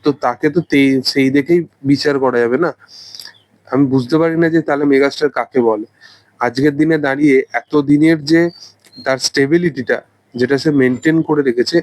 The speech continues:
এটা সচরাচর দেবজিৎ, প্রসেনজিৎ ছাড়া আর কেউ নেই। দেবজিৎ,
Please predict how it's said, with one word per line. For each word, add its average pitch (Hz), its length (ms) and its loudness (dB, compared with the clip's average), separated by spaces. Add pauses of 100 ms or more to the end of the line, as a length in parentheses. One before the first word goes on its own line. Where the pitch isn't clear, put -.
এটা 135 240 -2
সচরাচর 156 680 -2 (440)
দেবজিৎ, 143 640 0
প্রসেনজিৎ 147 460 0
ছাড়া 156 280 -2
আর 147 60 -2 (120)
কেউ 160 160 2
নেই। 143 300 2 (220)
দেবজিৎ, 151 520 0